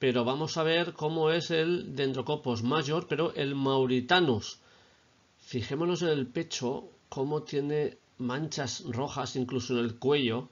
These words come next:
que es la característica de esta subespecie. Eh, nuestro picapinos solo tiene manchas rojas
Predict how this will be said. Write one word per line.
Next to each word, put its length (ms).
que 160
es 120
la 180
característica 760
de 100
esta 180
subespecie. 880
Eh, 200
nuestro 380
picapinos 680
solo 340
tiene 420
manchas 560
rojas 560